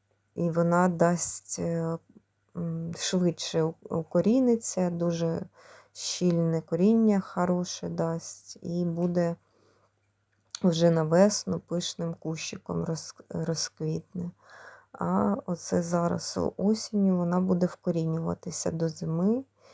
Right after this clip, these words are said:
От, і я, напевно, що її не буду лишати на вулиці, я її заберу на, е, зиму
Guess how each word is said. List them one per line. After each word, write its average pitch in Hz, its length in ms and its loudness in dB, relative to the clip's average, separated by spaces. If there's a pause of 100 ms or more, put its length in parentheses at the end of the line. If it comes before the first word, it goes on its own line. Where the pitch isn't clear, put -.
(440)
От, 180 300 -2
і 170 140 0
я, 180 140 6
напевно, 196 520 4
що - 220 -6
її 180 140 2
не 175 140 4
буду 165 340 -2
лишати 165 560 -4
на 165 180 -2
вулиці, 208 640 0
я 165 200 0
її 165 160 0
заберу 170 600 2 (1200)
на, 170 960 0 (260)
е, 165 420 -2
зиму 226 680 4